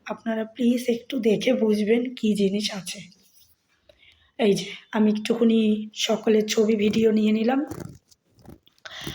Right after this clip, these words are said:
আমার এই ভাসুরের ছেলে, মেজ ভাসুরের ছেলে একদম স্বাচ্ছন্দ্য বোধ করে না ক্যামেরার সামনে আসতে।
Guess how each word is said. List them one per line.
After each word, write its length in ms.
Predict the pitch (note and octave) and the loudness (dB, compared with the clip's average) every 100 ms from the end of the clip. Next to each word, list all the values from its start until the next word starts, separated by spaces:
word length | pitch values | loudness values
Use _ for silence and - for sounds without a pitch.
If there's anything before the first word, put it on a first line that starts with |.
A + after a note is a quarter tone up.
| - - | -10 -2
আমার 220 | A3 A3+ | 2 6
এই 140 | A#3 | 6
ভাসুরের 460 | G3 G3 F#3+ G#3+ A3 | 6 2 2 2 0
ছেলে, 380 | - G#3+ G#3 B3 | 0 2 4 4
মেজ 260 | D#4 G#3 G#3 | 2 2 2
ভাসুরের 500 | G3 F#3+ - A3 G#3+ | 2 -2 0 0 0
ছেলে 420 | - G#3 B3 F4 - _ _ _ - _ _ | 0 2 2 -2 -10 _ _ _ -20 _ _
একদম 460 | B3+ G3+ - C#4 C4+ | -2 -2 0 4 4
স্বাচ্ছন্দ্য 600 | - G#3 G#3 - A3 B3 | 4 0 -2 0 2 4
বোধ 260 | G#3+ G#3+ - | 4 2 2
করে 220 | A3 G#3+ | 0 2
না 120 | B3 | 2
ক্যামেরার 400 | B3+ A3 F#3+ G3 | 0 0 2 2
সামনে 360 | F#3 - G3+ G3 | 0 -2 -2 -2
আসতে। 480 | F#3 E3+ - G#3 | -4 -6 -8 -8